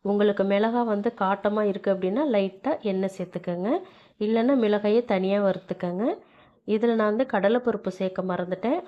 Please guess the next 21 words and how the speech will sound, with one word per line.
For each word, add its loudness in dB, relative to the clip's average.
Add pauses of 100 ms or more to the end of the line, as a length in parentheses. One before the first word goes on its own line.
அதனால 0
ஒரு -2
டீஸ்பூன் -4
கடலைப்பருப்பு -2
சேர்த்துக்கோங்க. -6 (640)
சேர்த்துட்டு 0 (100)
இந்த 0 (100)
ஹீட்லயே 0
இந்த -2
கடலைப்பருப்பை -2
வறுத்துக்கோங்க, -4 (160)
கரெக்டா -6
இருக்கும். -4 (1900)
இப்போ 0 (120)
நல்லா 4
வறுபட்டாச்சு. 0 (240)
இதை 2 (160)
ஆஃப் -2
பண்ணிட்டு -2 (120)
நல்லா 2 (140)
ஆற 0